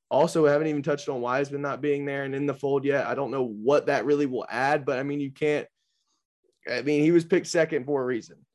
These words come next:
So, I mean, he should factor into this team in some capacity. So I, I like the Warriors ahead of the Suns for that reason. When I'm thinking about, you know, where they're gonna end up at the end of the year, I'd give the Warriors the edge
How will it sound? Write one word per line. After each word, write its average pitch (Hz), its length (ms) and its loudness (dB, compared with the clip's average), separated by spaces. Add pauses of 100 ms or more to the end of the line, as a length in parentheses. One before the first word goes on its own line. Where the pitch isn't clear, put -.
(160)
So, 127 440 4
I 127 180 4
mean, 135 180 2
he 139 220 2
should 165 420 2
factor 147 400 2
into 139 160 -2
this 135 220 -4
team 143 260 -4
in 127 140 -4
some 143 320 -2
capacity. 113 640 -6
So 117 320 0
I, 95 420 -4
I 131 40 4
like 139 300 4
the 147 100 2
Warriors 139 520 2
ahead 120 280 -2
of 139 80 2
the 135 60 2
Suns 139 380 -2
for 139 100 -2
that 139 140 2
reason. 143 380 0
When 135 100 -4
I'm 131 120 -6
thinking 135 280 -8
about, 123 300 0
you 127 80 -2
know, 113 200 -2 (360)
where 135 160 2
they're 139 120 6
gonna 143 180 2
end 139 180 2
up 139 100 2
at 139 160 -4
the 120 180 -2
end 139 120 -2
of 147 80 -4
the 156 80 0
year, 160 260 2
I'd 131 180 -4
give 139 140 -6
the 139 80 0
Warriors 139 480 0
the 135 140 -6
edge 139 280 -6